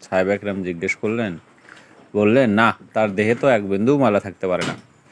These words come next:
রাসূলুল্লাহ সাল্লাল্লাহু আলাইহি সাল্লাম বলেন, "পাঁচ ওয়াক্ত নামাজের ব্যাপারটাও সেইরূপ। আল্লাহ তাআলা এই পাঁচ ওয়াক্ত নামাজ দ্বারা গুনাহগুলো মোচন করে দেন।"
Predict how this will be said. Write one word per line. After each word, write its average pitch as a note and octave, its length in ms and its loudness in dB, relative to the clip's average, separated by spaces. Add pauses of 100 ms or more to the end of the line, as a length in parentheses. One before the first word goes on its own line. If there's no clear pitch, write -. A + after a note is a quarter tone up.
(320)
রাসূলুল্লাহ A2+ 460 4
সাল্লাল্লাহু G2 340 -2
আলাইহি - 120 -6
সাল্লাম G2+ 240 -4
বলেন, G2 360 0
"পাঁচ G#2+ 220 0
ওয়াক্ত C3 200 -6
নামাজের G2 440 -2
ব্যাপারটাও G2 560 0
সেইরূপ। E2+ 400 -4 (600)
আল্লাহ A2+ 240 4
তাআলা C#3+ 300 2
এই G#2+ 160 0
পাঁচ G#2 280 0
ওয়াক্ত C3 240 -4
নামাজ A2+ 360 0
দ্বারা A2+ 220 2
গুনাহগুলো G2 440 -4
মোচন G2+ 400 -6
করে F2+ 220 -2
দেন।" E2 160 -8